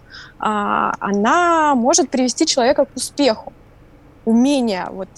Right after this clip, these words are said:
находить подход, находить лазейки, да, а, управлять людьми, но не директивно, да, а именно через какие-то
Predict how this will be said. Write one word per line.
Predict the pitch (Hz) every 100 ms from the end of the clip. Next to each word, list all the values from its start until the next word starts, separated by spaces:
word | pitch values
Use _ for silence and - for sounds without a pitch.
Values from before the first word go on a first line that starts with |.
| -
находить | 214 196 214 262 -
подход, | 277 - - 214 208 208 - - - -
находить | 208 208 202 196 240
лазейки, | 269 285 220 214 202 190 - 185 190 - - -
да, | 185 202 233 277 -
а, | 220 220
управлять | - 208 247 226 285 294
людьми, | 240 226 240 285 427 427 -
но | 226 269 302
не | 277 269 277 240
директивно, | 226 262 - - 285 254 208 185 - -
да, | 208 208 277 359 - - - -
а | - 247 247 233 -
именно | 294 370 311 254 226
через | - 269 285 -
какие-то | 233 - 269 285 233